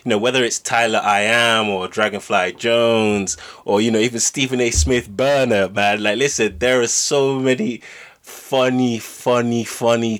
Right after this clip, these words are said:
things that go on on N B A Twitter, the memes, the laughs, right? So to me, you know, those two things is what,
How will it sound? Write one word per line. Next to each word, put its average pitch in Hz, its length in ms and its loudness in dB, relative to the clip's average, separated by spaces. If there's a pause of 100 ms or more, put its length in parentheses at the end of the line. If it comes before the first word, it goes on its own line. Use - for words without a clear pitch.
(120)
things 107 540 2
that 92 200 -4
go 101 280 4
on 95 120 4
on 87 200 -4
N 95 160 -2
B 92 180 -2
A 95 40 -2
Twitter, 90 440 -4
the 87 160 -8
memes, 104 640 2
the 90 100 -4
laughs, 95 500 0 (280)
right? 95 280 2 (140)
So 107 220 2
to 101 180 -6
me, 120 240 4
you 107 60 2
know, 98 100 0
those 117 280 2
two 113 200 -4
things 98 400 0
is 92 100 -10
what, 98 240 0